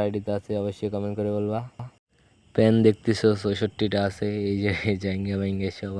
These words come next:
আছে। আর দেখতেছো শু আছে, মনে করো জুতা ষাটটা আছে দেখতে পাচ্ছ। আর বান্ডিল আছে মাত্র একটা। ইমোট আছে আঠাশটা, তো ভালো ভালো ইমোট সব দেখতে পাচ্ছ। আর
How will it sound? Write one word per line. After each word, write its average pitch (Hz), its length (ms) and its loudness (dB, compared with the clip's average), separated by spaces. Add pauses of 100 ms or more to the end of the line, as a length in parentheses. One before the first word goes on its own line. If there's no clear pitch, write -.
আছে। 101 200 -6 (720)
আর 101 100 -2 (540)
দেখতেছো 104 440 -2 (100)
শু 110 120 -2 (200)
আছে, 98 140 -4 (100)
মনে 101 180 -4
করো 101 200 -2
জুতা 101 260 -2 (100)
ষাটটা 101 320 -4 (100)
আছে 101 200 -4 (340)
দেখতে 95 320 -8
পাচ্ছ। 95 200 -8 (140)
আর 101 140 -4
বান্ডিল 98 380 0
আছে 98 180 -8
মাত্র 95 200 -10 (140)
একটা। - 220 -6 (1300)
ইমোট 110 280 2
আছে 104 220 -2
আঠাশটা, 107 480 0 (520)
তো - 60 -10 (120)
ভালো 101 220 -2
ভালো 101 200 0
ইমোট 98 200 -6 (100)
সব 95 200 -8
দেখতে 98 260 -6
পাচ্ছ। 95 220 -8 (1000)
আর 120 60 0